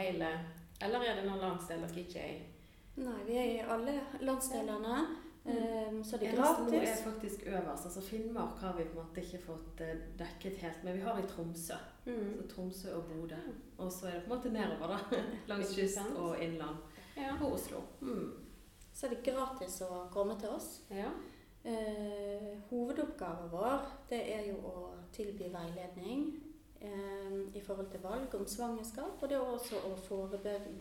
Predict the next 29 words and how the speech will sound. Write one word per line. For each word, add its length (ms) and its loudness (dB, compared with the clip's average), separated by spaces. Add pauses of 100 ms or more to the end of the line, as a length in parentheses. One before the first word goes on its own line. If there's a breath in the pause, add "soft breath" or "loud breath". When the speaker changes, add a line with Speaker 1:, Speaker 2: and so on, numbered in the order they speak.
(260)
Speaker 2:
forebygge 540 4 (380 loud breath)
uønsket 840 -4
svangerskap. 680 -8 (1160)
Speaker 1:
Ja, 300 6
det 80 4
var 220 6
godt 260 4
at 120 -4
du 100 0
kom 160 2
inn 200 4
på 80 0
det, 140 4
for 80 0
det 120 4
er 140 6
jo 180 2
liksom 280 0
sakens 540 -4
kjerne, 340 -2
sant? 200 -2
Hva, 140 2 (420)
hva 80 0
er 160 2
det 220 -2
dere 100 0
jobber 340 2
med? 420 0
Speaker 3:
Ja. 100 -2